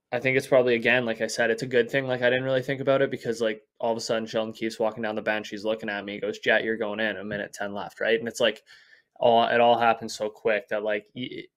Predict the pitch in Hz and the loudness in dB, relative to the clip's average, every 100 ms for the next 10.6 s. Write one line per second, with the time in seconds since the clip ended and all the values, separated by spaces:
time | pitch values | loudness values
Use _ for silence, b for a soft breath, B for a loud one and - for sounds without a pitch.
0 | _ _ _ _ 104 120 113 113 113 110 | _ _ _ _ -6 -2 0 0 2 4
1 | 113 107 101 - B B B _ _ _ | 4 2 -2 -10 B B B _ _ _
2 | _ - 113 113 120 123 117 110 110 117 | _ 2 4 6 4 4 2 0 -2 -2
3 | - - 110 113 147 139 151 156 120 - | -4 -4 -2 -2 -2 -2 -4 -10 -16 -14
4 | - 113 113 110 107 117 143 120 117 110 | -2 0 0 -2 0 0 0 -2 -2 0
5 | 110 120 117 107 117 110 104 104 _ - | 0 0 0 0 2 2 0 -6 _ -4
6 | 107 107 107 104 104 101 101 - - b | -2 0 -2 -4 -6 -6 -8 -16 -20 b
7 | b b b b _ 104 - 117 117 123 | b b b b _ -14 -4 -4 -2 2
8 | 117 110 110 107 110 110 107 107 104 104 | 4 6 4 2 -4 -4 -2 -2 -2 -4
9 | - 113 110 101 104 101 98 98 101 101 | -8 -8 -8 -6 -6 -6 -8 -8 -8 -8
10 | 101 101 101 95 92 - | -6 -6 -6 -10 -10 -12